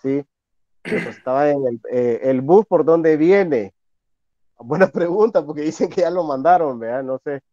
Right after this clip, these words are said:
Eh, Luis dice, "También aporto para el profe Presa". Vaya, profe, otro, mire.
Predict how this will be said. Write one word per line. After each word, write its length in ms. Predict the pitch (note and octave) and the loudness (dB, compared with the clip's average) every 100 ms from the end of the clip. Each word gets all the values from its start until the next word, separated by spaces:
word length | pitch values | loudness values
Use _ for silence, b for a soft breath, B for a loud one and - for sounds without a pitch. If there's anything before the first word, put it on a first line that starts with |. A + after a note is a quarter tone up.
| _ _ _ _ _ _ | _ _ _ _ _ _
Eh, 280 | C#3 C3+ C3+ | -6 -2 0
Luis 220 | C#3+ G3 G3 | 4 4 4
dice, 240 | F3+ D#3+ | -2 -4
"También 320 | C#3+ C#3 F3 | -6 -4 -2
aporto 460 | F3 - G#3 G#3 F#3 | -2 0 -2 -2 -2
para 180 | E3 D3+ | -2 -2
el 60 | |
profe 260 | D#3 E3 E3 | -4 -6 -4
Presa". 400 | - G#3 F3+ B2+ | -2 -2 0 0
Vaya, 240 | D3+ F#3 | 2 0
profe, 260 | F3+ G3 F3 | -2 -8 -4
otro, 320 | D#3+ E3+ E3 | -4 -2 0
mire. 280 | E3 E3+ | 2 0